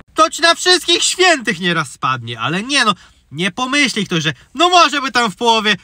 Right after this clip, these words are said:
października zmienić te opony, już będzie. Po co? Mieczysław se myśli, eee, ja potrzymam do Andrzeja, po Andrzeja się wymieni, co to w listopadzie będę wymieniał, no, może nie będzie padało.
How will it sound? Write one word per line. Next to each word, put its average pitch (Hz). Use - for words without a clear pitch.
października 190
zmienić 247
te 208
opony, 220
już 160
będzie. 196
Po 539
co? -
Mieczysław 247
se 262
myśli, 240
eee, 254
ja 208
potrzymam 285
do 247
Andrzeja, 214
po 302
Andrzeja 254
się 226
wymieni, 196
co 233
to 208
w 165
listopadzie 196
będę 180
wymieniał, 170
no, 139
może 262
nie 247
będzie 226
padało. 160